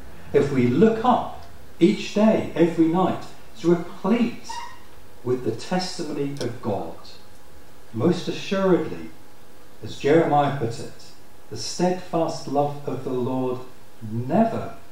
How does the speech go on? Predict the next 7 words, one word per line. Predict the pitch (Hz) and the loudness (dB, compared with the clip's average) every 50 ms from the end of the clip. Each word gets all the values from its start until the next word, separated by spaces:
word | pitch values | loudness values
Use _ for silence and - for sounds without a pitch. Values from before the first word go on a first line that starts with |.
| - | -10
ceases. | - - - - 110 104 90 - - - 107 110 - - - - - - - - - - - - - - - | -10 -8 -6 -2 0 0 -2 -2 -6 -6 -4 -4 -4 -6 -8 -8 -8 -10 -10 -10 -10 -10 -10 -10 -12 -8 4
His | - 147 143 139 139 | 6 6 6 6 2
mercies | 131 147 165 175 165 - - 147 135 120 | 4 6 6 6 6 4 2 0 2 4
never | 120 120 120 131 151 202 240 - - - - - | 4 2 4 4 6 6 6 6 4 0 0 -2
come | - 117 101 - - | -2 -2 -2 -2 -4
to | - 110 | -6 -6
an | 98 92 | -6 -6